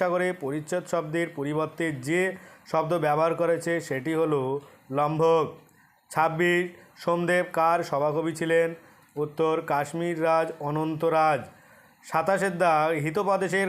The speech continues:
গল্পের সংজ্ঞা? উত্তর হবে আটটি। ভিডিওটি শেষে একটু সবাই লাইক করে দিয়ে যেও, আর ভিডিওটি কেমন হয়েছে অবশ্যই কমেন্ট করো, আর বেশি বেশি করে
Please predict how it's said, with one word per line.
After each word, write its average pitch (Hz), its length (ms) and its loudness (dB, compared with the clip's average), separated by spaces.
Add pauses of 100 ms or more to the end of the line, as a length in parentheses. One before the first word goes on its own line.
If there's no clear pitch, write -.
(100)
গল্পের 147 420 -2
সংজ্ঞা? 160 380 0 (880)
উত্তর 160 300 0
হবে 180 180 0 (240)
আটটি। 160 340 -2 (540)
ভিডিওটি 185 460 2 (640)
শেষে 165 300 0 (220)
একটু 147 160 -6 (100)
সবাই 165 280 2
লাইক 147 240 0
করে 160 220 -2
দিয়ে 160 220 0
যেও, 160 200 2 (640)
আর 156 100 2 (100)
ভিডিওটি 165 360 0
কেমন 151 260 0
হয়েছে 160 260 -2
অবশ্যই 143 420 -4
কমেন্ট 156 340 -2
করো, 156 180 2 (460)
আর 147 160 0
বেশি 160 220 -2
বেশি 180 220 -2
করে 170 120 0